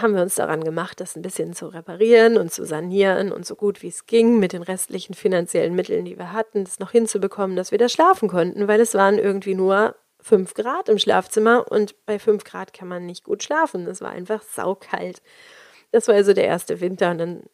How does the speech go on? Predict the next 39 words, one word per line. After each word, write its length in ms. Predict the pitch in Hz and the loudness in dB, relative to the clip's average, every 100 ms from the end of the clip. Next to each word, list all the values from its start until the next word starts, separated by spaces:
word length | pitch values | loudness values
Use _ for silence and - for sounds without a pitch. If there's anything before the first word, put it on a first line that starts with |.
| _ | _
sind 180 | 175 175 | -12 -8
wir 60 | |
erstmal 240 | 170 - 175 | -6 -2 0
umgezogen 880 | 190 202 _ - 185 185 175 180 | 2 0 _ -12 -2 2 2 0
in 120 | 170 175 | -4 -6
ein 120 | - | -2
anderes 380 | 220 214 190 - | -2 -2 -6 -6
Zimmer, 320 | 208 190 175 | -2 0 0
was 100 | - | -2
wir 80 | 160 | -4
dann 160 | 170 | -4
noch 120 | 170 | -10
hingekriegt 600 | - 175 - - - - | -12 -14 -16 -18 -20 -20
haben. 320 | 180 175 180 190 _ _ _ _ _ _ _ _ _ - - _ | -20 -14 -14 -16 _ _ _ _ _ _ _ _ _ -20 -20 _
Dann 180 | - 202 | -2 -2
kam 200 | 196 202 | 0 2
der 120 | 190 | 2
Frühling, 580 | - 254 277 262 254 254 | 0 2 2 4 4 4
wir 120 | 208 | 4
wollten 380 | 185 185 190 196 | 2 -4 -6 -4
heiraten, 800 | 220 233 220 214 214 214 214 202 | 2 4 4 2 2 0 0 0
wir 140 | 196 | -4
hatten 280 | 180 - 185 | -10 -12 -12
den 140 | 190 | -10
Termin 440 | 180 185 185 208 202 | -12 -12 -4 -4 -4
im 180 | 190 175 | -8 -16
April 480 | 170 - - 294 | -18 -2 4 4
ausgesucht, 680 | - 269 262 - 233 240 220 | 6 4 4 0 0 0 0
das 140 | 202 190 | -6 -2
war 240 | 190 185 - - _ | 0 0 -4 -16 _
sieben 440 | - 208 233 220 190 | -10 -6 -2 0 2
Wochen 340 | 196 208 202 | 0 0 -4
vor 280 | - 196 180 | -4 -6 -6
der 140 | 175 | -8
Geburt 440 | 185 180 196 196 190 | -10 -8 -2 -2 -2
von 320 | - 170 175 _ _ - - | -12 -16 -16 _ _ -20 -4
unserem 300 | 208 185 170 | -4 -4 -8
ersten 420 | - - - - | -10 -14 -16 -18
Sohn 520 | 180 208 214 208 208 | -2 6 8 8 6